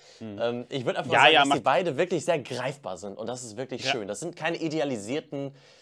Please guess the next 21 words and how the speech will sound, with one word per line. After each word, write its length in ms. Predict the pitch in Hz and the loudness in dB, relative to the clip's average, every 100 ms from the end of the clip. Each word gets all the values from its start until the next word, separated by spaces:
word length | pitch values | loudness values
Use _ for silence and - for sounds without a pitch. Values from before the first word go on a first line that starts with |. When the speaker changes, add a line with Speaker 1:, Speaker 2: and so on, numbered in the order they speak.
| _ - | _ -10
Speaker 2:
äh, 180 | 127 123 | -6 -6
Figuren 640 | - 120 101 139 139 107 | -6 -12 -4 0 0 0
von 200 | - 113 110 | -6 -8 -4
irgendeiner, 480 | 123 110 107 107 | -4 -4 -6 -4
wie 40 | 101 | -4
soll 160 | 110 104 | -6 -6
ich 80 | 101 | -6
sagen, 260 | 107 98 | -6 -6
Speaker 1:
Mhm. 40 | 101 | -8
Speaker 2:
irgendeiner 520 | 110 107 101 98 95 | -8 -8 -8 -6 -8
Vorstellung, 580 | - 123 135 - 101 101 | -6 -2 -2 -4 -6 -4
sondern 240 | 113 104 | -6 -8
die, 100 | 113 107 95 | -10 -12 -8
die 200 | 113 98 | -10 -6
wirken 280 | 143 165 - | -6 -6 -10
einfach 500 | 113 120 135 127 - _ - - | -10 -10 -12 -12 -18 _ -20 -12
wie 260 | 123 - | -10 -8
aus 200 | - 139 | -10 -8
dem 120 | 139 110 | -6 -6
Leben 300 | 135 120 98 | -6 -6 -10
gegriffen, 500 | 90 98 95 127 | -12 -10 -10 -12